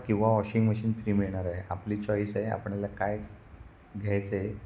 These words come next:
फ्रीमधलं गिफ्ट. हे कपाट आपण आता पाहतोय, त्याला आतमध्ये लॉकर आहे, म्हणजे आपलं मौल्यवान वस्तू ठेवण्यासाठी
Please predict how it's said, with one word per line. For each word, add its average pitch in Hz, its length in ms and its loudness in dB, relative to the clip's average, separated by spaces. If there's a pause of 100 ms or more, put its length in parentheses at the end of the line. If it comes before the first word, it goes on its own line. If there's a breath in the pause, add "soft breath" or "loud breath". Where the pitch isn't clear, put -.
फ्रीमधलं 101 540 0
गिफ्ट. - 1500 -12
हे 110 160 6
कपाट 117 300 4
आपण 117 220 2
आता 113 160 0
पाहतोय, 104 560 0 (100)
त्याला 101 240 2 (200)
आतमध्ये 107 640 0 (420)
लॉकर 101 480 4
आहे, 92 300 2 (140)
म्हणजे 95 180 -4
आपलं 98 240 -4
मौल्यवान 107 640 2 (640)
वस्तू 104 280 -4
ठेवण्यासाठी 101 680 -2